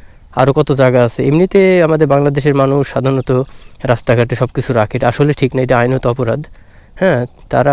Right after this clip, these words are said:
বা জনসংখ্যা যতই বেশি হোক কিন্তু রাস্তাটা সুরক্ষা রাখতে হবে। তাতে কি হবে? আহ, আপনার আমার ভাই বোন আত্মীয় স্বজন বেঁচে থাকবে। আপনি মনে করছেন আপনি রাখতেছেন, তার কারণে অন্যজনা, আহ,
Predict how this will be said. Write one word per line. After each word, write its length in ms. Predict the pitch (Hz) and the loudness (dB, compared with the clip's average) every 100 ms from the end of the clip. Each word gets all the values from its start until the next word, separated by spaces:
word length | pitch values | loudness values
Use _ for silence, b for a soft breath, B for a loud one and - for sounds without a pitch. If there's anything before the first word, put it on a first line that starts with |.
| 127 | 0
বা 80 | 117 113 | 0 2
জনসংখ্যা 420 | 131 151 175 180 151 | 2 2 0 0 0
যতই 200 | 143 185 | 0 0
বেশি 120 | 151 131 | 0 -2
হোক 80 | 110 | -4
কিন্তু 160 | 135 151 131 | -4 -2 0
রাস্তাটা 340 | 120 - 160 247 - b b - | 0 -2 -2 -4 -8 b b 0
সুরক্ষা 280 | 156 - 143 | 0 2 0
রাখতে 160 | 127 - | -2 -2
হবে। 140 | 110 107 - | -4 -2 -2
তাতে 160 | - 147 | -2 0
কি 80 | 170 | 0
হবে? 180 | 143 160 233 | 2 0 -6
আহ, 1000 | - - - - - 151 131 127 127 123 - 139 | -12 -20 -20 -20 -14 -4 0 2 0 -2 -2 -4
আপনার 240 | - 160 131 | 0 0 2
আমার 200 | 143 170 165 b b b b b - - - - - 110 | 2 0 -4 b b b b b -20 -20 -20 -18 -8 0
ভাই 180 | 120 127 | 2 2
বোন 180 | 123 127 127 | 0 -2 -2
আত্মীয় 200 | 107 139 | -2 -4
স্বজন 200 | - 135 123 | -4 -2 -2
বেঁচে 180 | 113 120 | -4 -6
থাকবে। 240 | - 107 - - b b b b 120 | -12 -14 -16 -20 b b b b -2
আপনি 140 | 135 175 | 0 2
মনে 100 | 185 185 | 2 2
করছেন 200 | 180 156 | 2 0
আপনি 140 | 143 180 165 | 0 2 0
রাখতেছেন, 380 | 151 156 - 113 113 - | 0 -4 -4 -6 -6 -2
তার 120 | 135 135 | -2 0
কারণে 200 | 151 175 165 | 0 2 2
অন্যজনা, 400 | 160 143 143 233 | 2 2 0 -2
আহ, 840 | - - - - - 131 123 117 | -6 -16 -20 -20 -8 -2 0 0